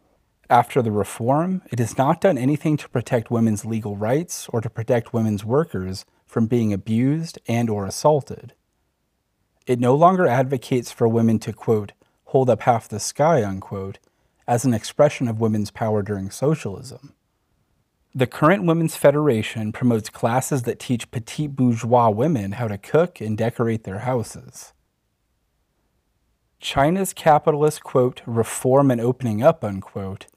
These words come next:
and the world of imperialism. One, China's high rates of G D P growth.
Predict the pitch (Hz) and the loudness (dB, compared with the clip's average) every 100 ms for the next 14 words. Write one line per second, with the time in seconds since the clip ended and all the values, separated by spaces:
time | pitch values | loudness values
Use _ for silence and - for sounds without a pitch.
0 | _ _ _ _ 127 120 110 123 143 123 | _ _ _ _ 0 2 4 4 4 4
1 | 107 98 - 180 127 95 95 - 123 - | -2 -4 -2 0 0 -2 -8 -14 -16 -20
2 | _ _ _ _ _ _ _ _ _ _ | _ _ _ _ _ _ _ _ _ _
3 | _ _ _ _ 123 135 123 92 - - | _ _ _ _ 2 4 4 -2 -12 -20
4 | _ _ _ _ _ _ _ _ - - | _ _ _ _ _ _ _ _ -2 2
5 | 254 170 160 - 139 123 120 127 120 107 | 4 2 0 2 4 4 0 -2 -6 -2
6 | 117 110 107 - 104 101 113 107 - - | 0 0 -2 -4 -8 -2 0 0 -2 -14
7 | - | -20